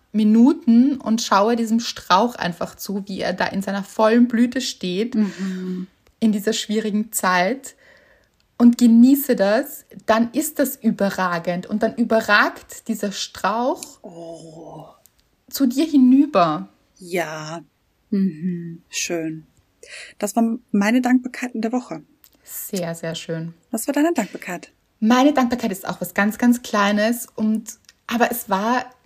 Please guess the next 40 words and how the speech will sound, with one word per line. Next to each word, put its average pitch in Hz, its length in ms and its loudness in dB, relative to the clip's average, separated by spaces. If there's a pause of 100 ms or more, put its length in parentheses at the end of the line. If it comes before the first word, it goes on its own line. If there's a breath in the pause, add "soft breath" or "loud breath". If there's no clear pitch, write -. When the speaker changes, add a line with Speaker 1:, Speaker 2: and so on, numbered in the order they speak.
(140)
Speaker 1:
wie - 420 -8
soll 220 120 -2
ich 208 60 -10
das 262 180 -4
sagen? 233 320 2
Es - 180 -6
war 220 160 2
so 233 80 -2
ein 226 80 4
Moment 214 420 0
von, 214 340 -2 (340)
ach - 180 -14
Gott, - 180 -20
wir 208 80 -6
sind 254 220 2
so 262 160 -2
verbunden 240 800 0
und 208 180 -4
wenn 202 140 0
wir 208 80 0
uns 208 220 -4
öffnen, 208 500 -2
dann 196 320 -2 (920 loud breath)
öffnen 240 340 0
wir - 120 -10
uns - 200 -10
doch - 180 -6
füreinander 165 720 -4
und 180 180 -8
miteinander 180 960 -2
und 175 380 -10
Speaker 2:
Mhm. 170 540 -10
Speaker 1:
wenn 214 220 6
nicht 240 200 6
jetzt - 420 -4
in 185 120 -6
dieser 175 260 -4
Zeit, 175 280 -6
wann 175 160 -4
dann? 175 360 -2